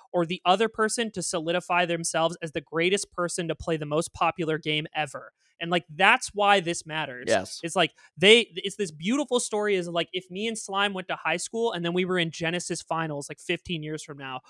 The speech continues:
Speaker 1: or we're playing in the N B A Finals fifteen years from now. Like, that's how I would contextualize it to people. And I wish that moment could be, I think Riot leaned into it, and I think it was really good. But it, just because it happens in such a short period of time, it's difficult to, like, capitalize on that moment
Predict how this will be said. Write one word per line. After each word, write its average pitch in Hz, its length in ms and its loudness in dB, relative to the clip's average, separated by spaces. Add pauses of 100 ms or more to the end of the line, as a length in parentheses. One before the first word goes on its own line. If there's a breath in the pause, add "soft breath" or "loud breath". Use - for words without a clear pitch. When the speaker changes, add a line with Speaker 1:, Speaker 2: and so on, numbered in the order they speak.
(140 soft breath)
Speaker 1:
or 170 120 0
we're 175 100 0
playing 202 300 2
in 185 80 2
the 185 120 2
N 190 200 2
B 185 160 4
A 196 120 8
Finals 156 420 -2
fifteen 156 360 -6
years 143 180 -8
from - 140 -16
now. 131 220 -12 (240 soft breath)
Like, 185 160 -6
that's 185 240 4
how 220 100 4
I 220 140 8
would 185 160 -2
contextualize 180 640 -2
it 208 80 -2
to 208 80 -10
people. 240 420 4 (320 soft breath)
And 196 100 2
I 214 60 8
wish 262 240 0
that 233 160 4
moment 220 300 4
could 196 100 -2
be, 180 220 -2 (180 soft breath)
I 214 80 6
think 339 180 2
Riot 170 460 6
leaned 180 260 2
into 165 280 0
it, 139 260 -4
and 156 80 -6
I 156 60 0
think 180 180 -8
it - 20 -2
was 160 160 -4
really 160 220 -2
good. 151 340 0 (240)
But 208 100 0
it, 208 100 -10
just 247 180 0
because 254 220 -6
it 190 100 -4
happens 185 480 2
in 165 60 -4
such 175 240 -4
a - 20 -10
short 170 320 -6
period 160 240 -8
of 135 80 -10
time, 170 320 -6
it's - 140 -10
difficult 196 380 -4
to, 180 60 -16
like, 160 200 -8
capitalize 165 600 2
on 165 120 -4
that 156 180 -6
moment 165 380 -2